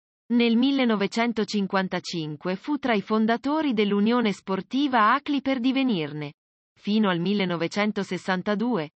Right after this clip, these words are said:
primo presidente nazionale. Quella di Rizzo è stata una vita davvero intensa.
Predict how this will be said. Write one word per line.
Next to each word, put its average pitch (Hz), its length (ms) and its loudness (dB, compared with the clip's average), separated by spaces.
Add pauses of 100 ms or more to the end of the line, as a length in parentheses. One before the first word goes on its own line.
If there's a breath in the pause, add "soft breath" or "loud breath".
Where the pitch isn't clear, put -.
(220)
primo 254 360 0
presidente 233 720 -2
nazionale. 269 840 -2 (680)
Quella 233 360 2
di 202 180 0
Rizzo 190 420 -4
è 196 80 0
stata 220 400 0
una 190 180 0
vita 269 360 0
davvero 220 560 0
intensa. 170 680 -2